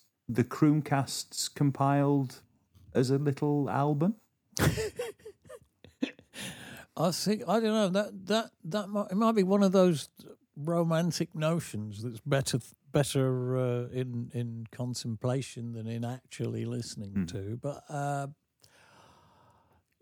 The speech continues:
Speaker 2: you know, um, let, let me, leave it with me. Perhaps when I've got a slightly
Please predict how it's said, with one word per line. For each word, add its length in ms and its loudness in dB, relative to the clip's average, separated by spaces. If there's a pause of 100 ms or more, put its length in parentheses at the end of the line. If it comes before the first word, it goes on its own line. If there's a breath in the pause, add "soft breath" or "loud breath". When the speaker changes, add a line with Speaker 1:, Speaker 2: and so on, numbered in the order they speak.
(140)
Speaker 2:
you 200 2
know, 300 4 (1300 soft breath)
um, 520 -2
let, 200 4 (100)
let 340 2
me, 340 -4 (200)
leave 280 6
it 180 0
with 240 0
me. 300 -10 (240)
Perhaps 340 0
when 140 2
I've 140 0
got 140 4
a 80 2
slightly 640 -4